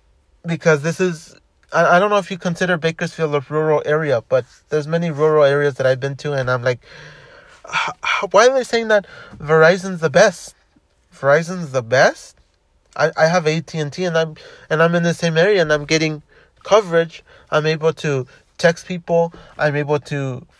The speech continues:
FaceTime people. I'm able to, to use YouTube, even at, at its full capacity, at, at its ten eighty P,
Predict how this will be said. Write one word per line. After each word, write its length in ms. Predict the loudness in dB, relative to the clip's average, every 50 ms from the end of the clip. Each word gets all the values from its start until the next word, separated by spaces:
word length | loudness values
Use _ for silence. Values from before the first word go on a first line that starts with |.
| _ _ 0
FaceTime 540 | 0 0 0 -2 -4 0 0 0 0 0 -4
people. 520 | -8 -10 -10 -8 -4 -2 0 0 -2 -4 -8 -20 -20 -12 -2 0
I'm 200 | 2 2 2 2
able 300 | 0 0 0 0 0 -2
to, 360 | -2 -4 -2 -2 -2 -2 -6 _ -18 -20 -20 -20 _ _ _ _ _ _ _
to 180 | -6 -4 -4 -2
use 380 | -2 -4 -4 -4 -4 -6 -8
YouTube, 640 | -10 -8 -4 -2 -2 -4 -4 -4 -4 -2 -2 -2 -4 -8 -14 _ _ _ _ _ _ _ _ _ _ _ _ -4
even 320 | -2 0 2 2 4 6
at, 180 | 6 4 4 4
at 140 | 4 4 6
its 180 | 4 4 2
full 280 | -4 -8 -2 0 0 0
capacity, 680 | 0 -4 -12 -6 -2 0 0 0 -2 -6 -6 -2 0
at, 140 | 0 0 0 2
at 120 | 2 2 2
its 200 | 2 -2 -4 -10
ten 200 | -10 -6 -4 -2
eighty 220 | -2 -2 -4 -6
P, 320 | -10 -8 -6 -6 -6 -6